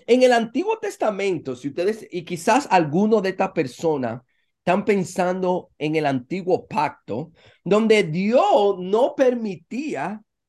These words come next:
que tú te casabas a, a los israelitas, que ellos se casaran con personas que eran extranjeras,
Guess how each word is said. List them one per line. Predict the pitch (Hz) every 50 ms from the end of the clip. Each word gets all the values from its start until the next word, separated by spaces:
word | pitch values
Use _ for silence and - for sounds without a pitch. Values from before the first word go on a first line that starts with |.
| _ _
que | - 214
tú | 208 - - 226 247 254
te | 359 302 -
casabas | - 254 220 185 185 - - - 208 240 320 339 285 - 156 175 - - -
a, | _ 156 180 - -
a | 185
los | 190 196 196
israelitas, | 196 196 185 175 170 170 190 254 320 285 - - 156 175 226 269 - _ _ _ _ _ _ _
que | - 202
ellos | 214 214 262 269 -
se | - 247 247
casaran | - 208 185 - - 226 226 285 302 285 254 214
con | - 208 208 202
personas | - 190 185 180 180 - 214 220 226 226 226
que | - - 208
eran | 208 208 208 196 -
extranjeras, | 190 180 - - - - 208 185 170 156 139 123 139 170 240 294 285 208 151 135 151 202 240